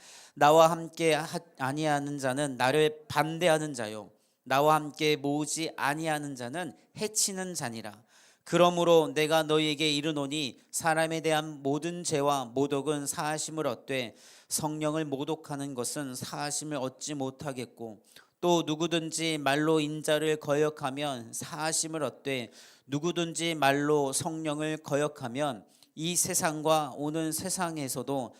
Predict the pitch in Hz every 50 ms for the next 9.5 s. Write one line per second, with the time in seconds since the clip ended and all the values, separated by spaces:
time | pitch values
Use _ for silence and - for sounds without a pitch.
0 | _ _ _ - - 127 156 151 143 143 131 - 139 139 143 147 147 117 117 120
1 | 120 120 - _ - - 151 170 185 202 220 196 - 117 120 127 123 - - 143
2 | 139 135 120 110 107 101 98 98 92 95 _ _ _ _ _ _ _ _ _ -
3 | - - 196 196 190 190 190 185 190 175 151 143 139 147 151 156 - 131 117 113
4 | 127 139 139 127 101 87 _ _ _ _ _ _ _ _ _ - - - 190 190
5 | 190 196 202 - - 185 180 170 135 143 139 - - 139 127 131 - _ - 170
6 | 151 139 135 127 139 175 190 139 104 - _ _ _ _ _ - 127 135 - -
7 | _ - - - - - 220 202 196 180 - - 117 120 123 123 135 135 123 101
8 | 101 98 - 127 110 101 113 113 113 - 113 104 104 98 110 107 110 104 104 107
9 | 95 95 85 - - 92 - _ _ _